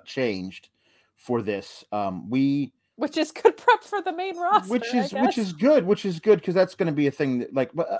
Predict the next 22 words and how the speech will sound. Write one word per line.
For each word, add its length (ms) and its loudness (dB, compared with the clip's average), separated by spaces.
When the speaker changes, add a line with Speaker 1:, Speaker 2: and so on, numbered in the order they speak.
Speaker 1:
again, 540 6
the, 220 4
the, 340 4
the 180 -6
quote 300 6
unquote, 440 4
the 260 0
good 540 2
news 640 2
out 120 4
of 80 4
this 160 4
development 720 6
is 180 4
this 220 0
kind 240 0
of 80 4
thing 300 2
will 120 4
never 320 2
happen 340 2
again 440 -2